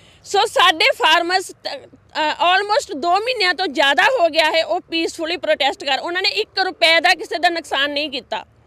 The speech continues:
ਇਹ ਜਦ ਵੀ ਉੱਥੇ ਮਾਹੌਲ ਖਰਾਬ ਹੋਵੇਗਾ, ਇਹ government ਵੱਲੋਂ ਕਰਵਾਇਆ ਜਾਏਗਾ। Government ਦੇ ਬੰਦੇ ਵਿੱਚ ਆ ਕੇ ਸਾਡੇ ਕਿਸਾਨਾਂ ਵੱਲੋਂ ਸ਼ੋਅ ਕਰਨਗੇ। ਜਿਵੇਂ ਕਿ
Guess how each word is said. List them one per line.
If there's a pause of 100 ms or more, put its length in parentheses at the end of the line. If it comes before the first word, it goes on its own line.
(600)
ਇਹ
ਜਦ
ਵੀ
ਉੱਥੇ
ਮਾਹੌਲ
ਖਰਾਬ
ਹੋਵੇਗਾ,
ਇਹ
government
ਵੱਲੋਂ
ਕਰਵਾਇਆ
ਜਾਏਗਾ। (560)
Government
ਦੇ
ਬੰਦੇ
ਵਿੱਚ
ਆ
ਕੇ
ਸਾਡੇ
ਕਿਸਾਨਾਂ
ਵੱਲੋਂ (380)
ਸ਼ੋਅ
ਕਰਨਗੇ।
ਜਿਵੇਂ
ਕਿ